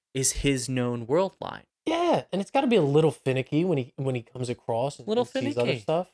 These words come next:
Speaker 1: Yeah,
Speaker 2: You
Speaker 1: he
Speaker 2: see
Speaker 1: warned us,
Speaker 2: yourself.
Speaker 1: he warned us about Y two K in nineteen ninety-eight. Of course Y two K isn't an issue. Come on.
Speaker 2: Yeah.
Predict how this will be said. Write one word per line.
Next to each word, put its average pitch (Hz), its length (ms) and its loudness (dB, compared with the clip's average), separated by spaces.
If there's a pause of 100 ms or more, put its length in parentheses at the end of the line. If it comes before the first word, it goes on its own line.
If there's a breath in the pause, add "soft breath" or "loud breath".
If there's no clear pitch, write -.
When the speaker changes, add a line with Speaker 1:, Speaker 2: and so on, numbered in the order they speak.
(300)
Speaker 1:
Yeah, 320 200 -4 (100)
Speaker 2:
You 139 80 -4
Speaker 1:
he - 0 -
Speaker 2:
see 214 260 0
Speaker 1:
warned 247 80 6 (140)
us, 127 40 2
Speaker 2:
yourself. 165 220 0 (360)
Speaker 1:
he 202 100 0
warned 196 360 2
us 143 140 0
about 101 240 0
Y 104 140 0
two 113 160 -12
K 113 240 -10
in 117 60 -12
nineteen 120 360 -8
ninety-eight. 117 460 -2
Of 107 120 -8
course - 300 0
Y 107 120 4
two - 180 -8
K 113 200 0
isn't 101 220 -6
an - 160 -16
issue. 90 420 -4 (100)
Come 370 180 2
on. 120 420 6
Speaker 2:
Yeah. 151 180 0